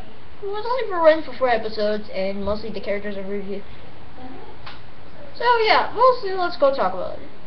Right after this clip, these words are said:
Five Short Greyvilles is actually a Greyville episode. Five more, another, Five More Greyvilles is a first episode where they introduce a new character. He was dead.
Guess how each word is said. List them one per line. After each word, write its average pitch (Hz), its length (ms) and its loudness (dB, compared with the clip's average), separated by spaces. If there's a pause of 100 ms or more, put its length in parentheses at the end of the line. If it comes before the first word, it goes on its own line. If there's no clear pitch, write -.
(340)
Five 605 240 10
Short 453 180 4
Greyvilles 320 400 4
is 262 80 0
actually 262 380 2
a 233 80 -2
Greyville 202 360 4
episode. 196 380 0 (240)
Five 262 200 4
more, 269 200 2
another, 415 380 0 (1500)
Five 453 240 8
More 392 120 2
Greyvilles 311 360 4 (100)
is 254 60 -2
a 233 420 0
first 254 200 2
episode 214 340 -2
where 208 140 0
they 202 180 0
introduce 180 360 -4
a 175 60 -4
new 160 120 -4
character. 269 360 2 (1160)
He 359 100 -2
was 277 140 -2
dead. - 220 -2